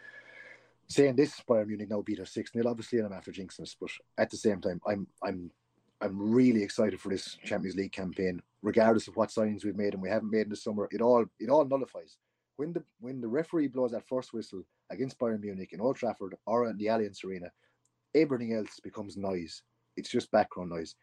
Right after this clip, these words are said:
The only thing you can see and the only thing that's in your mind and your heart is watching Man United and saying, "Come on,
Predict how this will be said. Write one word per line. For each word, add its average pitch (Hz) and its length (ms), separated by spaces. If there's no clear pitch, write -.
The - 100
only 127 220
thing 113 140
you 101 100
can 92 120
see 98 220
and 90 80
the 101 60
only 117 140
thing 113 160
that's 90 140
in 98 60
your 95 100
mind 98 220
and 90 100
your 87 120
heart 98 260
is 95 120
watching 110 300
Man 98 140
United 92 320
and 80 120
saying, 82 220
"Come 95 140
on, 85 160